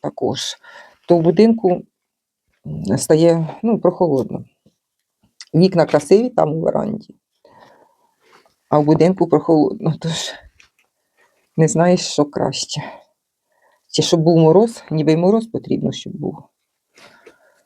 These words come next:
Але ж потрібно, щоб був мир, і на-,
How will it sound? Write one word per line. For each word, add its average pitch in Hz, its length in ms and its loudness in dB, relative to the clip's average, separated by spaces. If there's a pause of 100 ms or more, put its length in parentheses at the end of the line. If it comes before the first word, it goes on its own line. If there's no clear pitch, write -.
(140)
Але 170 260 4
ж - 240 -6 (400)
потрібно, 190 300 2
щоб 175 200 0
був 170 180 0
мир, 196 340 0 (260)
і 139 60 -6
на-, 151 120 -4